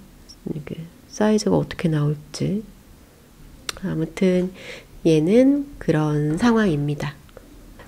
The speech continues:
그리고 제가 책을 하나 더 샀어요. 요거는 프랑스에 있는 디아이와이 매거진. 여기 위에 이데 아페르라고 써져 있는데 손으로 뭐 할 수 있는 그런 아이디어 이런 거,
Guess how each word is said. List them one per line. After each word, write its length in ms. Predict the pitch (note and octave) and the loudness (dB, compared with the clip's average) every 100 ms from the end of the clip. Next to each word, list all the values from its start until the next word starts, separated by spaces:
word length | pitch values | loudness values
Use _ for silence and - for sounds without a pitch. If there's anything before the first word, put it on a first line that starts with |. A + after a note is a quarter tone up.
| - | 2
그리고 240 | F#3+ F#3 | 4 4
제가 300 | F3+ D#3 E3 | 4 0 0
책을 580 | - C#4+ A#3+ A#3 A3+ F#3+ | 2 4 6 6 6 4
하나 500 | A#3+ C4 B3 A#3+ A3+ | 4 6 6 4 2
더 200 | D#3+ D3 | 0 2
샀어요. 840 | G3 G3 E3 D#3 D#3+ E3 D#3 D#3 D#3 - D#3+ | 0 0 0 2 2 2 0 -4 -10 -8 -2
요거는 600 | D3+ D#3 E3 G#3 D#3+ D#3+ - - - - - - | 0 2 2 2 2 -2 -10 -20 -20 -20 -20 0
프랑스에 680 | B3 B3 B3 - G3+ G3 F#3 | 4 6 4 4 6 8 8
있는 520 | D3+ D3 G3+ D#4 F#4 - - - | 6 6 8 8 4 -4 -20 -2
디아이와이 1000 | - G#3+ G#3 G#3 G3+ E3+ D3+ E3 B3 E4+ - - - | 6 6 6 4 4 4 2 4 4 2 -2 -16 0
매거진. 640 | - F3 F3 D#3+ G3+ D4+ - - - - F#3+ | 6 6 6 4 2 2 -4 -20 -20 -4 2
여기 340 | E3+ E3+ E3 | 4 6 6
위에 520 | D#3 F3 A3+ C4 C#4+ - | 6 6 8 8 6 4
이데 400 | F3+ F#3 G#3 G#3 | 4 6 6 4
아페르라고 1040 | D3 D3+ - A3+ A#3 A#3+ A#3+ - F3+ E3 | 2 -2 0 4 6 4 2 0 2 2
써져 280 | E3 F3 E3+ | 2 2 4
있는데 600 | D#3 D#3 E3 A3 G#3+ D#3+ - - - - | 4 4 4 6 6 4 -4 -20 -20 -18
손으로 720 | - C#4+ C#4 A#3 G#3 G3+ F#3+ | 4 8 10 8 6 6 4
뭐 140 | D#3 | 4
할 120 | G#3 | 4
수 140 | A#3+ G#3 | 4 4
있는 160 | E3 | 6
그런 240 | D#3 D3+ D3+ | 6 4 4
아이디어 560 | D3+ E3+ E3 E3 A#3 | 4 4 6 6 6
이런 260 | G3 D3 D3+ | 6 4 2
거, 260 | D3 A3 | 2 2